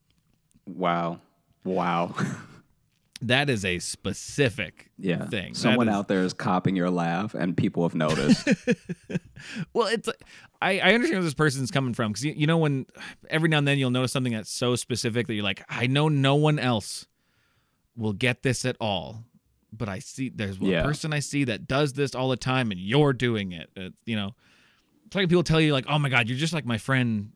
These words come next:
Speaker 2: you know, Chad." And I'm like, "How? In what way?" They're like, "Ah, you just like him." And it's like, "Hey." And it's 'cause there's, like, there's a tick with it or whatever. And then usually you meet Chad and he sucks anyway. And you're like, "Cool, great. I'm glad that's the,"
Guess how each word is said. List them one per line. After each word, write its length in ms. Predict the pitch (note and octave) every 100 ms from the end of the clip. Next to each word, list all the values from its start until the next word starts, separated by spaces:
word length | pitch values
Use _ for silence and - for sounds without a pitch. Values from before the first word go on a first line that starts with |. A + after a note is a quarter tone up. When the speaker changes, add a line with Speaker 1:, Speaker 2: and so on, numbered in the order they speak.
| -
Speaker 2:
you 80 |
know, 60 | G2
Chad." 420 | - A#2+ G#2+ F2+
And 100 | D#2+
I'm 120 | G2 G2
like, 180 | G2
"How? 300 | A2 A#2 G#2+
In 80 | F#2+
what 100 | G#2+
way?" 100 | G#2
They're 80 | G#2
like, 140 | A#2 -
"Ah, 120 | D#3
you 180 | D#3 F3
just 140 | D#3+
like 220 | C3 B2+
him." 180 | G#2 B2 - _ _ _ _ _ _ _ _ _ _ _ -
And 140 | G#2+
it's 100 | G2+
like, 200 | G#2+ F#2+
"Hey." 260 | A#2+ A2 G#2
And 100 | A#2
it's 100 | G#2+
'cause 180 | C#3+
there's, 200 | C3 C3
like, 120 | B2 G#2+
there's 260 | A#2 A2
a 60 | G#2
tick 340 | - A2 -
with 160 | F2 F2+
it 80 | D#2+
or 60 |
whatever. 140 | D2+ C#2
And 80 | C3+
then 80 |
usually 240 | F#3 F#3 B2+
you 40 |
meet 140 | G#2 F#2+
Chad 260 | A2 F#2+
and 60 | C2+
he 60 | C#2+
sucks 340 | - E2 -
anyway. 320 | D#2+ C#2 B1 - - - -
And 80 | G2
you're 100 | F#2
like, 80 |
"Cool, 220 | - C3+ G2
great. 320 | G2+ G2+ -
I'm 120 | F#2
glad 180 | F#2+ F#2
that's 240 | F2+ F2+ -
the," 220 | F#2